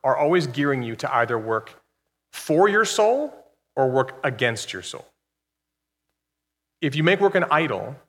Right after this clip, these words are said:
it's always calling you, say, "If you do this, if you do that, if you succeed here, you're, you're gonna have your soul. Finally, you'll have it the way you want it." You're working for your soul. If your idol's somewhere else and work is constantly getting in the way,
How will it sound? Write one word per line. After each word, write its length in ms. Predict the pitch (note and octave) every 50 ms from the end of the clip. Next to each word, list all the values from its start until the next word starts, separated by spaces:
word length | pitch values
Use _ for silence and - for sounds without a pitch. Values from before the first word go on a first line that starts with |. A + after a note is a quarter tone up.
| _ _ -
it's 100 | C#3 C3+
always 240 | D3+ D3 D#3+ F#3 F#3
calling 380 | F#3 - - F#3+ F#3+ E3+ D3 C3
you, 100 | B2 A#2
say, 320 | - - C3 A#2 A#2+ - -
"If 160 | G#2 A2+ C3 D3+
you 100 | D3+ C#3+
do 180 | C3+ D#3+ E3+
this, 220 | D#3+ E3+ E3 - -
if 80 | D3
you 80 | D#3+ D#3+
do 80 | D#3
that, 160 | D#3 D3+ D3 D3
if 60 | C3+
you 60 | B2+
succeed 400 | - - D3+ - - - D3+ C#3+
here, 380 | B2+ C#3+ C#3 C3+ C3 B2 - -
you're, 160 | D3+ B2+ A#2+ A#2
you're 100 | C3 B2+
gonna 160 | C3 A2 -
have 300 | - - D3+ D3 C#3 B2
your 120 | A#2+ A#2
soul. 300 | A2+ - - B2+ G#2+ F#2+
Finally, 360 | G2+ - - C#3 D3 D#3 D#3
you'll 100 | C3+ A#2+
have 280 | A2 - - C#3 C3 A2
it 80 | G#2+ -
the 60 | A2+
way 120 | A2+ A2+
you 120 | G#2+ G#2 G2+
want 200 | G#2 G#2 F#2+ F2+
it." 40 | - - - - -
You're 100 | C3+ C3+
working 240 | C3 C3 C#3 E3 D3+
for 240 | D#3+ - A3+ A3
your 160 | G3 D3 A#2+ A2+
soul. 320 | - - G#2 C2 - - - _ _ _ _ _ _ _ _ _ _ _ _ _ _ _ _ _ _ _ _ _ _ _ _ _ _ _ _
If 300 | - C#3+ C#3+ C3+ - - - _ _ _ -
your 160 | C3+ C#3+ C#3
idol's 260 | D3+ E3 F3+ F#3 E3+
somewhere 320 | - - F#3 E3+ D#3+ D#3
else 220 | C#3+ E3 D#3+ D3+ C#3
and 120 | C#3+ C3+
work 120 | C#3+ C#3+ C#3+
is 80 | C#3
constantly 400 | C#3+ - - F3 F3+ E3+ F3 D3
getting 180 | D3 D3+ D#3 D3+
in 60 | C#3+
the 80 | C#3 C3
way, 500 | B2 C#3+ D3 C#3 B2 A2 G#2 G#2 G#2